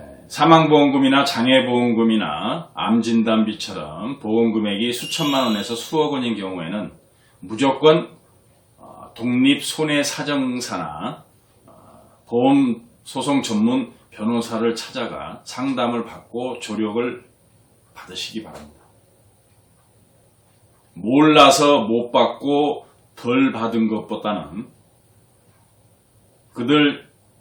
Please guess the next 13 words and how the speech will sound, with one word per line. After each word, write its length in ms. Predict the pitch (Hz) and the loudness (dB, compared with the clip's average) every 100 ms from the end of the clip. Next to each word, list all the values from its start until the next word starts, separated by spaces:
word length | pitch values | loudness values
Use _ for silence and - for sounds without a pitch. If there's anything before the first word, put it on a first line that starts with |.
| _ | _
전문가에게 960 | - 110 127 139 139 127 120 113 117 127 | -6 0 2 4 4 6 6 6 4 2
맡겨서 600 | 107 - 110 110 120 117 | 0 -2 -4 -2 -2 -2
제대로 520 | - 104 120 123 127 | -6 -6 -2 -2 -2
받아서 800 | - 95 107 - - - - - - _ | -6 -6 -4 -6 -8 -14 -16 -16 -20 _
그들의 320 | - 95 101 107 | -18 -10 -8 -8
수수료를 540 | 135 123 120 113 104 | -8 -10 -8 -8 -6
떼어주는 400 | 123 113 104 92 | -2 -2 -4 -10
것이 500 | 85 82 107 113 - - - - - - - - | -12 -10 -6 -6 -8 -18 -20 -20 -20 -20 -20 -18
계약자한테 840 | 104 98 - 95 85 - 101 107 - | -10 -10 -8 -10 -10 -12 -14 -14 -8
훨씬 440 | 156 156 - 139 | -6 -4 -4 -4
유리하기 460 | 101 110 113 107 117 | -2 0 0 -2 -8
때문입니다. 540 | 110 92 82 73 - - _ _ _ _ _ _ _ _ - 988 988 988 988 988 988 988 1017 1017 1017 _ _ _ _ _ _ - | -10 -12 -14 -18 -20 -20 _ _ _ _ _ _ _ _ -2 0 2 2 2 2 2 2 2 0 -2 _ _ _ _ _ _ -14
오늘은, 520 | - - 269 127 165 | -10 -8 -6 -6 -8